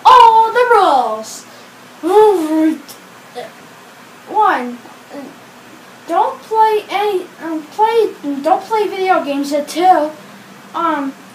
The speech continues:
until everything is complete. Two, um, don't, um, um, don't, uh, don't make everything a mess. Three,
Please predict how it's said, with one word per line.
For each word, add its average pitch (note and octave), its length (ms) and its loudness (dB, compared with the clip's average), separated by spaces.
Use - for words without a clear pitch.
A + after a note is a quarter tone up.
until F#4 440 -4
everything F4+ 540 -8
is D#4+ 140 -8
complete. B3+ 500 -6
Two, F#4 580 4
um, C#4 460 -6
don't, A#4 800 0
um, F3 420 -2
um, E4 440 -2
don't, F4+ 220 -4
uh, D#4+ 200 -6
don't F#4 340 -4
make F#4 200 -4
everything F#4 480 -6
a D#4+ 100 -4
mess. D4+ 600 -8
Three, G#4 600 2